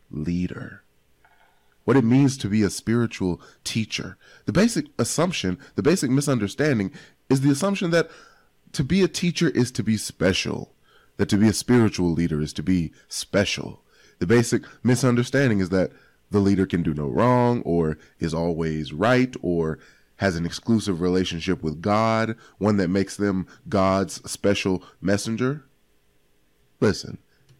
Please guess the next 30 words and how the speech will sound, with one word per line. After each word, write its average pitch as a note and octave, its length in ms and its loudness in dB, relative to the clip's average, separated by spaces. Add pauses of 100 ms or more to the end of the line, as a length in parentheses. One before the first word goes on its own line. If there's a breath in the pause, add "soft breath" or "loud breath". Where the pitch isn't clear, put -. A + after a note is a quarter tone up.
the - 80 -6
truth G3 320 -2
is, G3 320 0 (440)
we C4 200 0
are F3 280 0
all E3 580 0 (380)
teachers. F3+ 840 -4 (960)
On C3+ 120 4
the B2+ 60 4
surface, C3+ 480 0 (240 loud breath)
it D3+ 140 4
might D3+ 200 4
appear D#3+ 340 4
as E3+ 160 4
though A2+ 280 6 (420 loud breath)
we A2+ 300 6
are G2+ 140 6
all G2+ 180 6
doing G2+ 220 2
different F#2+ 280 -2
things, G2+ 300 0
that, F#2+ 180 0 (200 loud breath)
you A2+ 100 0
know, G#2 140 4
we're, G2 200 4
we're G#2+ 140 4
doctors G2+ 580 2
and G2+ 160 0
lawyers F#2+ 460 2
and G2 160 -6